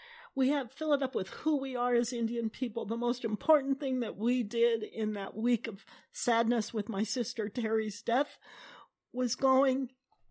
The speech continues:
and feeding people, giving gifts, teaching about the canoe,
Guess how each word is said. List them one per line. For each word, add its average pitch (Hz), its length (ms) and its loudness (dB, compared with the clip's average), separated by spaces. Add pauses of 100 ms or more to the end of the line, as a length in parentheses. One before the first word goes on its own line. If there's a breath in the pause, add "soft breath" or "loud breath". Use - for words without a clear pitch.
(100)
and 226 240 2
feeding 294 580 0
people, 269 460 0
giving 262 480 -2
gifts, 262 420 2 (100)
teaching 277 400 -2
about 220 360 -4
the 208 80 -2
canoe, 233 640 0